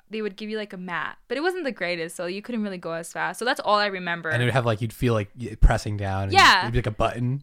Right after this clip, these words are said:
Speaker 1: Yeah, pretty much. So, like,
Speaker 2: <laughs>
Speaker 1: that's what I remember. And then growing up here in Charlotte, 'cause I came from New York, you know, so, like, growing up here in Charlotte, I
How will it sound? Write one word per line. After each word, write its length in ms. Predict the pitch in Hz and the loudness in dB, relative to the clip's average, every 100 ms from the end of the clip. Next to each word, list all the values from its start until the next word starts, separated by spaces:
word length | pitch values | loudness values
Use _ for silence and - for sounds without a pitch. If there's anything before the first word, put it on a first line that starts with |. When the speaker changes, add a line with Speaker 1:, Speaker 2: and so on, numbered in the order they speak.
| - | -4
Speaker 1:
Yeah, 200 | 254 220 | 0 0
pretty 180 | 214 254 | -2 -4
much. 220 | 226 214 | -2 -2
So, 140 | 254 240 | -2 2
like, 260 | 220 - 427 - _ | 2 2 -4 -6 _
Speaker 2:
<laughs> 40 | - | -2
Speaker 1:
that's 220 | 294 320 | 0 4
what 80 | 311 | 4
I 60 | |
remember. 600 | 269 208 196 196 175 175 - _ _ _ - | 4 2 0 0 -2 -2 -8 _ _ _ -4
And 160 | 220 226 | -2 0
then 340 | 226 214 208 - _ _ _ - _ - - - - _ 196 | -2 -2 -4 -8 _ _ _ -20 _ -20 -20 -18 -18 _ -6
growing 240 | 233 254 | -2 0
up 140 | 240 | -2
here 200 | - 220 | -4 -8
in 80 | 202 | -8
Charlotte, 560 | 190 202 196 180 170 - | -8 -6 -6 -6 -10 -14
'cause 220 | - 208 _ - | -20 -20 _ -20
I 20 | |
came 200 | - 185 | -20 -18
from 160 | 180 175 | -16 -14
New 40 | |
York, 300 | 175 170 175 | -14 -16 -16
you 60 | 180 | -16
know, 200 | 175 180 | -16 -16
so, 220 | - 185 | -10 -8
like, 200 | 185 180 _ _ - | -8 -10 _ _ -12
growing 160 | 214 | -10
up 100 | 214 | -8
here 100 | 226 | -8
in 40 | 202 | -10
Charlotte, 440 | - 190 180 165 _ - | -8 -8 -8 -12 _ -18
I 600 | - 190 190 202 202 | -10 -6 -6 -6 -10